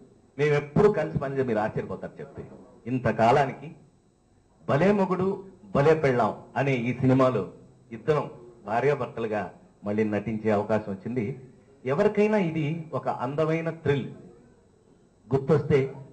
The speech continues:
చాలా హ్యాపీగా మనం ఫీల్ అయ్యేటటువంటి చాలా అందమైన థ్రిల్ ఇది. అయితే అది నేను మాట్లాడితే నువ్వు మాట్లాడితే ఒకేసారి ఏం ప్రయోజనం?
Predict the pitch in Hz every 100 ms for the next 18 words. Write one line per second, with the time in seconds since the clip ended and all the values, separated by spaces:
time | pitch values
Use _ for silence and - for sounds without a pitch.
0 | - 120 123 120 127 139 160 165 156 113
1 | - - - 127 120 113 101 87 _ _
2 | - 147 156 143 123 110 113 107 92 95
3 | - - 92 92 98 117 113 98 101 104
4 | 92 101 - _ _ _ - 139 147 131
5 | 175 - - - _ _ _ - - -
6 | - _ _ _ _ _ _ _ _ _
7 | _ _ _ _ _ 127 _ _ _ _
8 | _ 131 _ 180 - 117 _ _ _ _
9 | _ _ _ _ - - 92 101 117 95
10 | 95 131 147 147 151 147 160 143 151 143
11 | 139 139 135 127 131 135 123 120 117 113
12 | 117